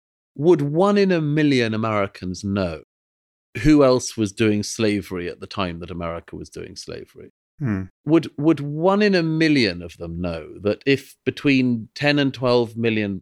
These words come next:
Speaker 1: souls were taken across the Atlantic in this, in the Atlantic, transatlantic slave trade, that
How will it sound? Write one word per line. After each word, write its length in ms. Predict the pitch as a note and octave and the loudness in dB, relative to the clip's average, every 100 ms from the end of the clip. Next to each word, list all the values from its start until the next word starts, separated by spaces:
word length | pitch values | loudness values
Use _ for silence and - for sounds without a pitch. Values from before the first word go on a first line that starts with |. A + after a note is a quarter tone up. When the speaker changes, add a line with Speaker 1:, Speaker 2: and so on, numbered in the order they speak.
| _ | _
Speaker 1:
souls 420 | - - A2+ G2+ G#2 | -6 0 0 0 -6
were 80 | - _ _ _ - | -16 _ _ _ 0
taken 300 | B2 A#2 A2 | 0 0 -6
across 400 | - A2 G2+ - | -2 -2 -2 -4
the 80 | |
Atlantic 540 | G2 G2+ G2 F#2+ - - | -2 0 -2 -6 -12 -8
in 180 | F#2+ F#2 | -8 -8
this, 240 | F#2 - | -14 -8
in 140 | A2+ G2 | -6 -2
the 120 | G2 | -2
Atlantic, 480 | F#2+ F#2+ F#2+ - - - | -2 -4 -6 -10 -20 -12
transatlantic 640 | A#2 G#2+ F#2 F2 F#2+ - - | -6 -4 -4 -4 -6 -8 -14
slave 320 | - F2+ - | -8 -8 -8
trade, 240 | - E2+ - _ _ _ - | -10 -12 -14 _ _ _ -2
that 180 | A#2+ | -2